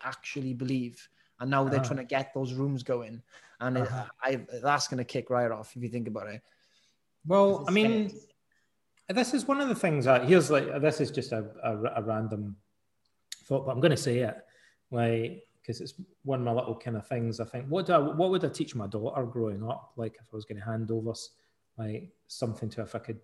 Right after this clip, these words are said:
Speaker 2: teach her some kind of, like, little pearl of wisdom or whatever. Uh, one would be, like I was saying to you a minute ago, in a sense,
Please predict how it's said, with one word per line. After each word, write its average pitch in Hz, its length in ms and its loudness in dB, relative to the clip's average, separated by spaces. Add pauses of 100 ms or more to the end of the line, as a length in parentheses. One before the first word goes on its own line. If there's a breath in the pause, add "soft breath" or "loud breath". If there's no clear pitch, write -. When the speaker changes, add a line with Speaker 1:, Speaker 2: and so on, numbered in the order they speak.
(240)
Speaker 2:
teach - 200 -10
her 117 80 -10
some 113 240 -10
kind 113 180 -14
of, 107 60 -10
like, 104 120 -10
little 113 200 -8
pearl 110 340 -8
of 95 60 -10
wisdom 117 340 -4
or 120 60 -4
whatever. 113 420 -6 (640 soft breath)
Uh, 147 260 0 (640)
one 180 360 2
would 120 200 2
be, 110 560 0 (520)
like 127 200 -8
I - 20 -2
was - 160 -4
saying 165 200 0
to - 140 -6
you 110 40 -4
a - 20 -6
minute 110 220 -6
ago, 165 180 -4
in 151 80 -2
a - 60 -4
sense, 113 460 -6